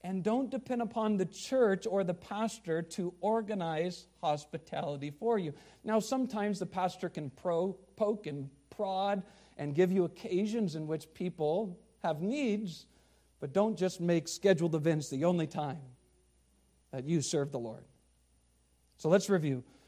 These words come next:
How can we show ourselves hospitable? What are we to look for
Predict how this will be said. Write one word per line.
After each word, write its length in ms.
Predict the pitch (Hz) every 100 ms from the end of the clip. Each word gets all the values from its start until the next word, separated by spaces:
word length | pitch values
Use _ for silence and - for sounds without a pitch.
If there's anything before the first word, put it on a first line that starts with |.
| _ _ _
How 240 | - 196 233
can 200 | 233 196
we 360 | 208 208 208
show 280 | - 196 196
ourselves 520 | 190 180 185 175 165
hospitable? 640 | - 160 - - 147 131 127
What 160 | 196
are 280 | 247 220 202 - - _ _ _ _ _
we 220 | - 202
to 140 | 196 175
look 200 | 185 190
for 540 | - 165 151 156 147